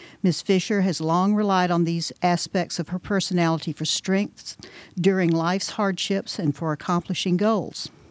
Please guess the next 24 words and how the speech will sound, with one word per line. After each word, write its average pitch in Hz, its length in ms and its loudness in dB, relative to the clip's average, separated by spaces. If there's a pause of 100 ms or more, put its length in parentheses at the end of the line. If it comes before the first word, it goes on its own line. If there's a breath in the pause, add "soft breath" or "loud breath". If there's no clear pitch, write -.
(600 loud breath)
Ms. 185 140 4
Fisher 190 340 0
loves 180 340 2
to - 100 -6
share 196 260 2
stories 233 480 2
about 165 260 0
her 170 120 0
students 196 520 0
and 170 140 2
career 175 440 2
as 170 140 -2
a 156 60 0
teacher. - 560 -4 (400 loud breath)
However, 185 680 2
is 175 200 0
most 214 420 4
proud 170 440 0
to 180 100 -8
tell 180 520 -2
others 196 540 0
about 175 280 -2
her 196 120 -4
family, 175 640 0